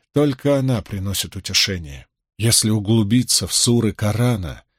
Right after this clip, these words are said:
Ясно видишь, что в жизни есть смысл и порядок. Лишь в медресе он чувствовал себя человеком, старался изо всех сил, из кожи вон лез, лишь бы заслужить благословение Аллаха.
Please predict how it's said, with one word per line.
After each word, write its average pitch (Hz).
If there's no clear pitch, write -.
Ясно 127
видишь, 120
что -
в 101
жизни 117
есть 120
смысл 123
и 123
порядок. 123
Лишь 156
в 123
медресе 139
он 104
чувствовал 113
себя 107
человеком, 101
старался 127
изо 117
всех -
сил, 110
из 127
кожи 151
вон 131
лез, 113
лишь 127
бы 131
заслужить 120
благословение 107
Аллаха. 92